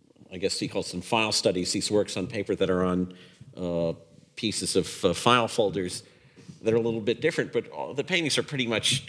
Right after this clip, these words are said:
all two-color paintings. There's one color for the, uh, ground and one other color for the, uh, the paint that sits on top of the ground, and it very much sits on top of it. It's not about,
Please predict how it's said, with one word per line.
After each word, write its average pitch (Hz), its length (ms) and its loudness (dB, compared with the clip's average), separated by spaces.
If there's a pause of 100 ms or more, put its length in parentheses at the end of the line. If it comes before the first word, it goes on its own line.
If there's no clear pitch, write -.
all 117 220 6
two-color 104 760 0 (560)
paintings. 110 380 2
There's 104 160 0
one 110 200 2
color 104 300 4
for 98 460 0
the, 95 260 0 (1300)
uh, 85 400 -2 (360)
ground 104 640 2
and 92 220 -8
one 98 400 -4 (360)
other 107 220 2
color 98 340 2
for 95 400 0
the, 87 420 0 (640)
uh, 87 320 0
the - 140 -6
paint 113 340 2 (320)
that 90 220 -2
sits - 600 2
on 117 140 0
top 123 320 -2
of 92 180 -6
the 101 60 -8
ground, 95 260 -4
and 95 120 -8
it - 20 -12
very 120 160 2
much 104 180 -4
sits - 220 -4
on 90 140 -4
top 95 260 -6
of 76 120 -12
it. 80 100 -8
It's - 220 -4
not 101 200 0
about, 90 540 -2